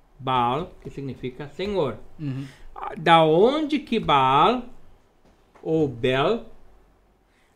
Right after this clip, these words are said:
Speaker 1: ah, virou senhor das moscas, que Zebu significa mosca.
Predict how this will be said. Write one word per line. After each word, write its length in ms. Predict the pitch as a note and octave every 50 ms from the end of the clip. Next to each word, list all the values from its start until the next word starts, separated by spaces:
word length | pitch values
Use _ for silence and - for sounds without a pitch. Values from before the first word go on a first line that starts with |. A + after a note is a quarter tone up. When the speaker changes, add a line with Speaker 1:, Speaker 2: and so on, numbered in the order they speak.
| _ -
Speaker 1:
ah, 320 | D#3+ D#3 D3+ D#3 E3+ - - - - -
virou 540 | - C3+ D3 F3 F3+ E3 D#3 D#3+ F3+ E3+ - -
senhor 520 | - - - F3+ F3 E3 D3+ D3 D3 D3 C#3+
das 200 | C#3+ D3 C#3+ C#3
moscas, 500 | C#3+ C3 B2 A#2 G#2+ - - A#2 - -
que 140 | - C3+
Zebu 360 | A#2+ C3+ C#3+ C#3 C3+ D3 D#3+ D3
significa 520 | - D3 C#3 C3+ B2+ B2+ - C3 - C#3+
mosca. 480 | C3 A#2+ G#2+ G#2 - - - F#2+ F2+ F2+